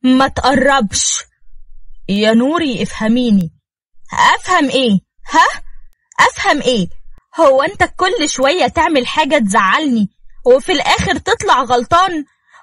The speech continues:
وعايزني أسامح وأعدي؟ أنت إيه؟ أنا بحبك. أنا عارف إن مش ذنبك وإن اللي زيي مش لازم يحب،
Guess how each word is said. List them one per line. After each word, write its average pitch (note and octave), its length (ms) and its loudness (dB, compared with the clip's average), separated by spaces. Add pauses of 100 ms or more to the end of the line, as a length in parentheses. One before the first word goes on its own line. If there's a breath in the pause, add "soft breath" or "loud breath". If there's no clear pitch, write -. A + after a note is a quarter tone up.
وعايزني C#4+ 680 2
أسامح D#4+ 520 -2
وأعدي؟ B3+ 600 0 (440)
أنت E4+ 300 2
إيه؟ D#4+ 540 0 (840)
أنا A2+ 460 0
بحبك. G#3 680 -2 (600)
أنا B3 200 2
عارف C#4+ 420 -2
إن G#3+ 200 2
مش G#3+ 80 2
ذنبك G3 680 -2 (340)
وإن A#3+ 400 2
اللي A#3 220 0
زيي C#4 400 0
مش A3+ 280 -2
لازم C4 360 0
يحب، G#3 380 0